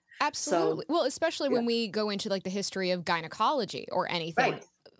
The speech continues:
Speaker 2: I mean, we, we have entered into, you know, the fifth circle of hell when we come to the history of
Speaker 1: Right.
Speaker 2: Black women and this particular, um, uh, medical industry.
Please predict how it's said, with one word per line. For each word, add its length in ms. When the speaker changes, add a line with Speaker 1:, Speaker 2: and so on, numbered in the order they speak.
Speaker 2:
I 120
mean, 180
we, 140
we 180
have 160
entered 380
into, 680
you 160
know, 320
the 220
fifth 220
circle 400
of 80
hell 360
when 140
we 80
come 260
to 360
the 100
history 380
of 80
Speaker 1:
Right. 80
Speaker 2:
Black 220
women 260
and 460
this 200
particular, 760
um, 580
uh, 180
medical 380
industry. 720